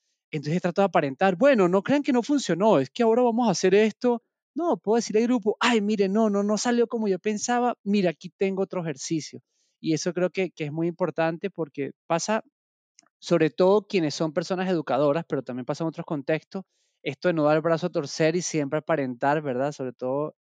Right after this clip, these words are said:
pasa más en los hombres, <laughs> creo yo, de, de no, no, todo está bajo control y no, compartir también estas vulnerabilidades. Y lo último sobre eso es que en las, en la comunicación no violenta, y hay un capítulo sobre esto, ¿verdad?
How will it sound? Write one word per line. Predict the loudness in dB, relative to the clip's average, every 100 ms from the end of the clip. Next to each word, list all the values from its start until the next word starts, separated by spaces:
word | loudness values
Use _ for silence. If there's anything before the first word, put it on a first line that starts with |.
| _
pasa | -2 0 -2
más | -2
en | -4
los | -4 -4
hombres, | -4 -4 -8
<laughs> |
creo | -8 -4
yo, | -2 -2 -4 _ _ _ _
de, | 0 2 4 2
de | 2
no, | 4 6 4
no, | 6 4 4 2
todo | 2 4
está | 4 2
bajo | 4 4 2
control | -2 0 -2 -2
y |
no, | -4 -4
compartir | -6 -4 -6 -4 -6 -4
también | -6 -4 -6
estas | -6 -6
vulnerabilidades. | -4 -2 -2 -4 -6 -6 -4 -4 -6 -8 _ _ _ _
Y | 0
lo | 4
último | 4 2 -2 -6
sobre | -4 -2 0 0
eso | 0 -4
es | -6 -6
que | -6 -6 -8 _ _ _ _ -6
en | -2
las, | -2 -4 -6 -6
en | -4 -4
la | -6
comunicación | -6 -6 -6 -6 -6 -4
no | -2
violenta, | 0 -2 -2 -2
y | -2
hay |
un | -2
capítulo | -4 -6 -4 -4 -4
sobre | -4 -2 0 -2
esto, | -4 -4
¿verdad? | -4 -2 -4